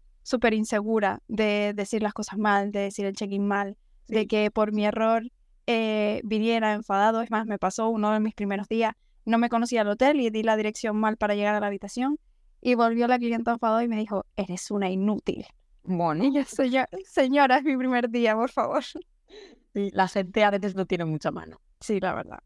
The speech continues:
Speaker 1: Y ahora que llevas, pues, un tiempo trabajando, ¿cuál crees que, que son las cosas más complicadas que te pueden pasar?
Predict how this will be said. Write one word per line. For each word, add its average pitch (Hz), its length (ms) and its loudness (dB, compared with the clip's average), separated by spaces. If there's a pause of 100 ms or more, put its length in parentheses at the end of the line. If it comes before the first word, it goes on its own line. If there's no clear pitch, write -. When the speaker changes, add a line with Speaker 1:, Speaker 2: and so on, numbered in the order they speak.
Speaker 1:
Y 240 160 2
ahora 247 220 6
que 294 220 0
llevas, 240 260 0 (200)
pues, 202 160 -2
un 202 120 -2
tiempo 220 260 0
trabajando, 247 560 0 (480)
¿cuál 262 240 4
crees 262 260 0
que, 233 500 -2 (340)
que 220 320 2
son 220 220 -2
las 220 100 0
cosas 226 220 -2
más 233 180 -2
complicadas 202 480 0
que 208 100 -2
te 190 80 -4
pueden 196 220 0
pasar? - 300 -8